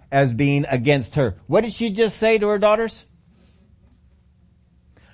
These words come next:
want you to go on home. I want you to have husbands, and I want you to be blessed of the Lord." What's she saying on the inside?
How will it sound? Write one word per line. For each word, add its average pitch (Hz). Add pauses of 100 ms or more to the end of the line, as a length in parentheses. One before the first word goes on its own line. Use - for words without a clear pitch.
(140)
want 262
you 214
to 214
go 226
on 214
home. 208
I 202
want 202
you 196
to 196
have 175
husbands, 180
and 196
I 202
want 208
you 214
to 208
be 208
blessed 214
of 233
the 208
Lord." 214 (2500)
What's 208
she 240
saying 180
on 156
the 156
inside? 131